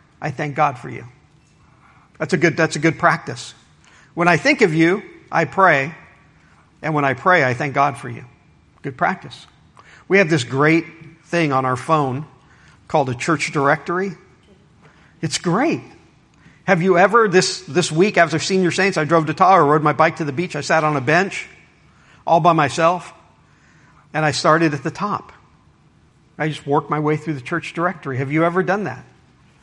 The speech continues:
Because when you go through the directory, <coughs> some people you'll know about their lives, and you'll pray very specifically for them.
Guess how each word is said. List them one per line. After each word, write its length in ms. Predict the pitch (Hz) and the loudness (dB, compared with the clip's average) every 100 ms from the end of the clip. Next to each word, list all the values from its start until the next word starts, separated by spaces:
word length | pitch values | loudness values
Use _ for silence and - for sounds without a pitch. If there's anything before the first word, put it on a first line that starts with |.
| _ - - | _ -8 -2
Because 280 | 220 240 208 | 2 4 4
when 140 | 269 | 4
you 80 | 226 | 6
go 140 | 294 | 4
through 160 | 330 294 | 4 4
the 120 | 208 | 4
directory, 540 | 180 269 - 190 185 - - - | 4 2 4 2 2 -2 -18 -6
<coughs> 280 | - - 269 | -2 4 4
some 380 | - 277 349 - | 4 4 4 4
people 320 | 277 208 202 | 2 6 6
you'll 140 | 208 | 6
know 220 | 196 233 | 6 6
about 280 | 220 220 214 | 6 6 4
their 160 | 190 175 | 4 4
lives, 580 | 190 233 131 120 - - _ _ - - - _ - - - | 4 2 0 -8 -14 -16 _ _ -20 -20 -20 _ -20 -18 0
and 120 | 202 | 4
you'll 100 | 190 | 4
pray 240 | 190 202 185 | 4 2 6
very 240 | 190 190 | 4 4
specifically 680 | - 196 - 254 311 - 147 | 0 -6 -6 -6 -6 -4 -6
for 200 | - 143 | -6 -8
them. 280 | 135 123 | -8 -10